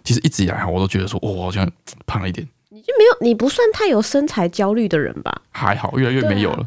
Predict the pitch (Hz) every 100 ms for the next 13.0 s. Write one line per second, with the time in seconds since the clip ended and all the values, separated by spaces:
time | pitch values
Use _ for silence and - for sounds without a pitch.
0 | - 277 - 640 - - - - 190 180
1 | 480 - - - - 214 - 285 269 277
2 | 302 - 285 - - - - 95 82 80
3 | - _ _ _ - 120 110 107 104 107
4 | 92 - - - _ _ - 180 - -
5 | 151 101 101 98 98 90 101 95 92 -
6 | - - - 170 156 - - 117 98 -
7 | 110 123 101 90 98 101 95 98 98 -
8 | - - 170 165 151 120 - 147 147 156
9 | 101 101 101 107 - 101 104 117 101 104
10 | 78 90 92 - 95 92 - 104 107 98
11 | 95 92 - - _ _ _ - 95 98
12 | 113 98 92 87 90 87 - - 180 139